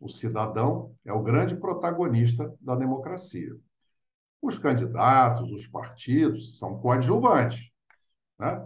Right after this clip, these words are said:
Claro, é o procedimento, os candidatos participam de partidos e os eleitores vão votar nesses candidatos e nesses partidos para constituir os seus representantes. Mas o grande protagonista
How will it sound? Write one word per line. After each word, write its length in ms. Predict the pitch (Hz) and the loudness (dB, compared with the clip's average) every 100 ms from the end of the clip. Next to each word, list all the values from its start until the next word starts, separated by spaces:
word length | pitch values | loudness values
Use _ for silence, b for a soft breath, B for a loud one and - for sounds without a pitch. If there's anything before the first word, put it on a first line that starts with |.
| - - | -16 -4
Claro, 640 | 98 101 107 117 - - 76 | 0 2 2 0 -4 -12 -12
é 80 | |
o 100 | 80 | -12
procedimento, 840 | 90 92 107 - 175 131 123 160 160 | -10 -10 -8 -4 -2 2 2 2 -4
os 80 | - | -6
candidatos 760 | 104 92 90 90 87 - - _ _ _ - | -6 -6 -4 -2 -2 -4 -18 _ _ _ -6
participam 560 | 92 - - 120 - | -6 -4 -6 -4 -4
de 100 | 85 | -8
partidos 800 | - 131 - - 135 196 - - | -4 -4 -4 0 4 4 0 -10
e 60 | - | -8
os 120 | 117 | -2
eleitores 420 | 113 117 120 120 | 0 0 -2 -2
vão 160 | 117 120 | -2 0
votar 380 | 170 165 123 135 | -2 0 0 0
nesses 220 | 101 - | -4 -6
candidatos 600 | 101 120 123 - 147 - | -8 -6 -2 0 0 -2
e 40 | |
nesses 220 | 85 80 - | -10 -10 -8
partidos 500 | 131 - - 170 165 - _ _ - | -10 -8 -6 -6 -6 -12 _ _ -6
para 180 | 143 120 | -4 -4
constituir 640 | 165 - 180 - 147 120 | -6 -4 -4 -2 0 2
os 120 | 123 - | 2 2
seus 300 | 113 117 - - _ _ | 2 2 -2 -10 _ _
representantes. 880 | 127 123 131 127 165 - 78 - - _ _ _ - | -2 0 2 2 0 -2 -8 -10 -20 _ _ _ -2
Mas 180 | 127 | 2
o 80 | 156 | 4
grande 360 | 135 175 208 131 | 6 8 6 4
protagonista 840 | 135 117 127 120 117 135 - 196 | 0 2 2 2 0 -2 -4 -12